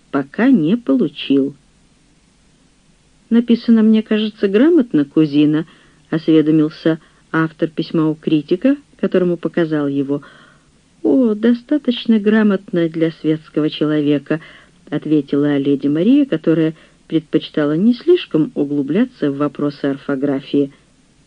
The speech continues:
Я знаю, что в письме к матушке одно слово, «Ангел» я написал с ошибкой, но теперь я научился писать его правильно.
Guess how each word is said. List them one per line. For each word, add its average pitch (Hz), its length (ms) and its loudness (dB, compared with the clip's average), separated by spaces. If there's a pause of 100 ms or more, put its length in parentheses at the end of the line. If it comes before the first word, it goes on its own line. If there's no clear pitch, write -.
(300)
Я 262 180 4
знаю, 254 320 4
что - 220 -4
в - 60 -12
письме 190 540 0 (380)
к - 80 -12
матушке 175 680 0
одно 175 320 2
слово, 147 540 -2 (520)
«Ангел» 170 480 2 (400)
я 165 160 0
написал 165 540 -2
с - 100 -10
ошибкой, 151 560 -2
но 156 140 0
теперь 156 300 -2
я 151 140 0
научился 151 640 -2
писать 139 380 -6
его 147 160 -4
правильно. 147 640 -2